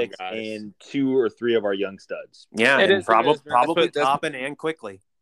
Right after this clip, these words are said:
Speaker 3: <laughs> I
Speaker 2: Yeah,
Speaker 3: mean,
Speaker 1: Yeah.
Speaker 3: that's
Speaker 2: unfortunately,
Speaker 3: to imagine.
Speaker 2: unfortunately, that's what you gotta do because, you know, these trades that have gone through with the, the Rudy, uh, trade, obviously you just gotta, you gotta, like, if you want the player, you gotta make the deal. Like,
Speaker 1: Yeah,
Speaker 2: with,
Speaker 1: from,
Speaker 2: same thing
Speaker 1: from
Speaker 2: with
Speaker 1: all
Speaker 2: Juan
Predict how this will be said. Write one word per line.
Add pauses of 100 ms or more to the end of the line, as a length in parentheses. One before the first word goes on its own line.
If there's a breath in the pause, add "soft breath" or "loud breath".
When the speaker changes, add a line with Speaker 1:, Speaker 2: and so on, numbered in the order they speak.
(220)
Speaker 3:
<laughs>
I
Speaker 2:
Yeah,
Speaker 3:
mean,
Speaker 1:
Yeah.
Speaker 3:
that's
Speaker 2:
unfortunately,
Speaker 3:
to
imagine.
Speaker 2:
unfortunately,
that's
what
you
gotta
do
because,
you
know,
these
trades
that
have
gone
through
with
the,
the
Rudy,
uh,
trade,
obviously
you
just
gotta, (400)
you
gotta, (180)
like,
if
you
want
the
player,
you
gotta
make
the
deal. (160)
Like,
Speaker 1:
Yeah,
Speaker 2:
with,
Speaker 1:
from,
Speaker 2:
same
thing
Speaker 1:
from
Speaker 2:
with
Speaker 1:
all
Speaker 2:
Juan